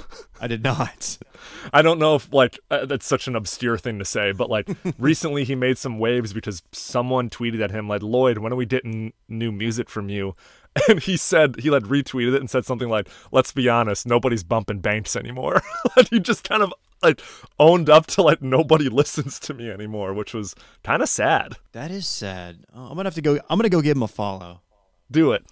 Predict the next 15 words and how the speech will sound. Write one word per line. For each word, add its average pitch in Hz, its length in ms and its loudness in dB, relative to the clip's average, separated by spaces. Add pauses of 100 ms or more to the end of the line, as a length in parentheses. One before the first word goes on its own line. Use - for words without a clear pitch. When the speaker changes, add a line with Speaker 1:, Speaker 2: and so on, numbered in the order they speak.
Speaker 1:
Give 139 100 2
him 180 60 -2
a 165 60 2
follow. 110 440 0 (160)
Check 165 180 -2
him 131 120 -4
out. 101 200 -4
Speaker 2:
He'll, 147 140 2
he'll 151 140 4
appreciate 113 520 -2
that. 98 320 -10
Speaker 1:
<laughs> - 60 -20 (220)
Yeah, 175 280 2
he - 200 -8
will. - 400 -6